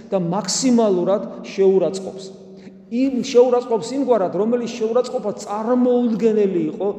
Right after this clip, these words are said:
უბრალოდ ცოტა ხნის წინ, არა თუ იმ პერიოდში, როცა ქრისტიანობა ზეობდა, არამედ თუნდაც რაღაც ორმოცდაათი წლის წინაც კი წარმოუდგენელი იყო იმგვარი შეურაცხყოფა, რომელსაც ჩვენ დღეს ვხედავთ. და ნიცშეს მიერ ხშირად მithქვას ხოლმე, „გახმოვანებული ღმერთი მოკვდა,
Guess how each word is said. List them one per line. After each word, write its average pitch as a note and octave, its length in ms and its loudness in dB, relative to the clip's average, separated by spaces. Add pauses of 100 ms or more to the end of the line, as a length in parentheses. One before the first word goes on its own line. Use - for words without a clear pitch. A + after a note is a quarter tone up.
(140)
უბრალოდ F#3 480 -2 (120)
ცოტა G3+ 280 -8
ხნის E3+ 320 -10
წინ, G3+ 240 -6 (540)
არა F#3+ 240 2
თუ A3+ 160 0 (240)
იმ G#3 240 -2 (180)
პერიოდში, A#3 480 -2
როცა F#3+ 180 -4
ქრისტიანობა F#3+ 560 -2
ზეობდა, D#3 460 0 (200)
არამედ A3+ 360 2
თუნდაც A#3+ 360 0
რაღაც A3+ 300 0 (200)
ორმოცდაათი A3 880 4
წლის G#3 380 -4
წინაც G#3 440 -4
კი A3+ 180 -8 (180)
წარმოუდგენელი G#3 880 2
იყო F#3+ 180 -2
იმგვარი F3+ 340 -2
შეურაცხყოფა, F3+ 580 -4
რომელსაც F3 400 -4
ჩვენ E3+ 220 -6
დღეს E3+ 280 -4
ვხედავთ. D3+ 380 -4 (280)
და - 160 -2
ნიცშეს G#3+ 440 0
მიერ G#3+ 260 2
ხშირად F#3+ 380 0
მithქვას G3+ 340 -4
ხოლმე, G3+ 220 0
„გახმოვანებული G3 800 0
ღმერთი G#3 400 0
მოკვდა, A3+ 380 2